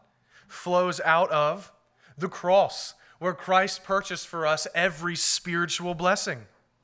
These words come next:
Salvation comes to us. How? By the work of Christ at the cross. Every commandment in Scripture is, is rooted and grounded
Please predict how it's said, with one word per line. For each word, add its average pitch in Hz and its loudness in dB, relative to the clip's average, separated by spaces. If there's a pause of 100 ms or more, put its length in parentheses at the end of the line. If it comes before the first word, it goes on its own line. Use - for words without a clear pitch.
(580)
Salvation 190 2 (480)
comes 190 -2
to 190 -8
us. 135 -4
How? 160 0 (240)
By 185 6
the 190 2
work 190 4
of 190 0
Christ 190 2 (100)
at 170 4
the 185 -10
cross. 214 4 (880)
Every 226 0
commandment 208 0
in 202 -2
Scripture 196 -8 (320)
is, 170 0
is 170 -2
rooted 180 0
and 151 -6
grounded 160 2